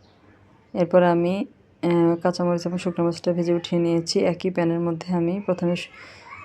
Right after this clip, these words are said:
আহ, রসুনটা দিয়ে এক মিনিট ভেজে নিয়েছি, এরপরে পেঁয়াজ কুচিটা দিয়ে দিলাম, এটাও একটু ভেজে নিব, ভেজে উঠিয়ে নিব। এরপর সব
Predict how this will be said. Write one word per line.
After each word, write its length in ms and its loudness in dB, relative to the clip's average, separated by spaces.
আহ, 200 4
রসুনটা 360 4
দিয়ে 400 4
এক 180 -6
মিনিট 160 2
ভেজে 240 4
নিয়েছি, 380 4
এরপরে 340 2
পেঁয়াজ 300 2
কুচিটা 340 -2
দিয়ে 200 2
দিলাম, 400 -2
এটাও 240 4
একটু 220 0
ভেজে 220 2
নিব, 300 2
ভেজে 280 4
উঠিয়ে 300 0
নিব। 300 2
এরপর 280 2
সব 180 -2